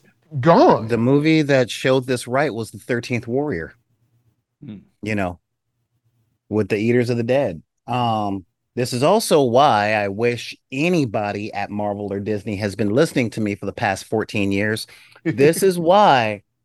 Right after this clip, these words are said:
Speaker 2: like, serious, I, I'm about to say this, and after this discussion, you guys will be like, "You know what? No, I see you." Which is, um, you know how everybody's been making their pitches for everything, and I'm like, "Somebody heard my Aquaman pitch," 'cause I'm like, "Yeah,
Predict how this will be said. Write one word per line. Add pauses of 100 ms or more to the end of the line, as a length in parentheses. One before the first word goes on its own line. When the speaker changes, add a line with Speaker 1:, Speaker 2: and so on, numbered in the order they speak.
(480)
Speaker 2:
like,
serious,
I,
I'm
about
to
say
this,
and
after
this
discussion,
you
guys
will
be
like,
"You
know
what?
No,
I
see
you." (420)
Which
is, (560)
um, (800)
you
know
how
everybody's
been
making
their
pitches
for
everything,
and
I'm
like,
"Somebody
heard
my
Aquaman
pitch,"
'cause
I'm
like,
"Yeah,